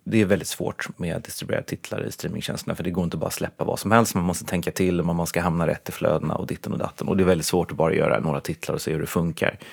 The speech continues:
Men min tanke är lite grann att om vi kan identifiera en viss typ av böcker som vi vet funkar på flera marknader, så borde liksom den andel som lyssnar på engelska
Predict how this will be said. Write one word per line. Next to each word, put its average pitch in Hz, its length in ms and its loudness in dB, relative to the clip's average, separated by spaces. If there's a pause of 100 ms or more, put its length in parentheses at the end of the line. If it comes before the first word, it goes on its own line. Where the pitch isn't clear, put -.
(460)
Men 101 160 6
min 110 120 8
tanke 120 340 4
är 98 40 0
lite 92 220 -2
grann 82 160 2
att 80 280 -2
om 107 120 0
vi 98 80 4
kan 120 160 2
identifiera 101 600 4
en 98 80 4
viss 107 140 -2
typ - 180 -2
av 90 80 2
böcker 82 340 -4
som 92 160 0
vi 92 80 2
vet 107 200 2
funkar 90 280 0
på - 100 -6
flera - 240 0
marknader, - 560 -4 (460)
så - 180 -4
borde 104 500 4
liksom 85 600 -2 (180)
den 95 220 0
andel 104 540 2
som 92 180 0
lyssnar 104 380 0
på - 340 -4 (160)
engelska - 580 -4